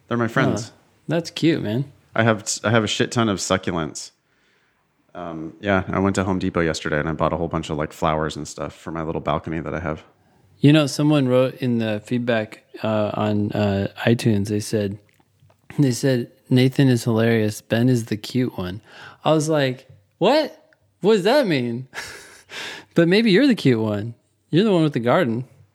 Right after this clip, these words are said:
Speaker 1: <laughs> You're the one with four adorable little boys.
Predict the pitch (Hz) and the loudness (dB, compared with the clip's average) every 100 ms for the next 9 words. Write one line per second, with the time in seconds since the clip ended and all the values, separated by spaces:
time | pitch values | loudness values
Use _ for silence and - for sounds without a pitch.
0 | _ - 135 - - - - 214 - - | _ 0 0 2 0 0 2 0 0 -14
1 | 233 214 151 - 113 135 151 139 123 117 | -12 -12 -6 -2 4 4 4 4 4 4
2 | 104 - 117 110 107 104 101 95 98 98 | 2 0 0 2 2 2 0 2 2 2
3 | 95 92 78 85 95 73 78 | 2 0 -2 -2 0 -2 -4